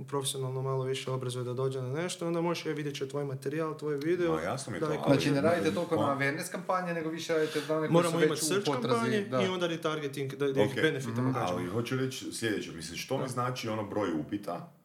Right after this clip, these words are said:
Speaker 1: Ništa.
Speaker 2: ukoliko, ukoliko je, e, meni jako jednostavan proces, e, popunjavanja kontakt forme.
Speaker 1: To da, to se, to
Speaker 2: O
Speaker 1: se
Speaker 2: tom se radi.
Speaker 1: Da,
Speaker 2: Dakle,
Speaker 1: da.
Speaker 2: nije bitno da li oni do-, iz kojeg kanala oni dolaze.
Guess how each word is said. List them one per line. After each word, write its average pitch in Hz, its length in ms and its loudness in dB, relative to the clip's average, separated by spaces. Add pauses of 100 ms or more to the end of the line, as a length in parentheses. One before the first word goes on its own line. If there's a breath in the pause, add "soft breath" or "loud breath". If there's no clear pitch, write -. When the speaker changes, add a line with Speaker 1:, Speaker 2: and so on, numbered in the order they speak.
(140)
Speaker 1:
Ništa. 123 160 0
Speaker 2:
ukoliko, 117 440 0
ukoliko 117 680 0
je, 101 340 0
e, 87 240 -2
meni 113 540 -2
jako 101 380 0
jednostavan 92 640 -4
proces, 92 580 -2
e, 87 40 -4 (180)
popunjavanja 82 640 -4
kontakt 71 460 -6
forme. 67 320 -4
Speaker 1:
To 135 180 4
da, 127 140 -2
to 113 220 -6
se, - 140 -10
to 104 80 -8
Speaker 2:
O 98 60 6
Speaker 1:
se 92 80 0
Speaker 2:
tom 120 160 4
se - 140 -2
radi. 71 280 -2
Speaker 1:
Da, 131 100 0
Speaker 2:
Dakle, 92 200 0
Speaker 1:
da. 87 80 -4
Speaker 2:
nije 135 180 0
bitno 131 320 0
da 98 100 4
li 98 120 6
oni 95 140 0
do-, 87 220 -2
iz 82 120 -6
kojeg 98 180 0
kanala 90 320 0
oni 85 180 -4
dolaze. 76 420 -2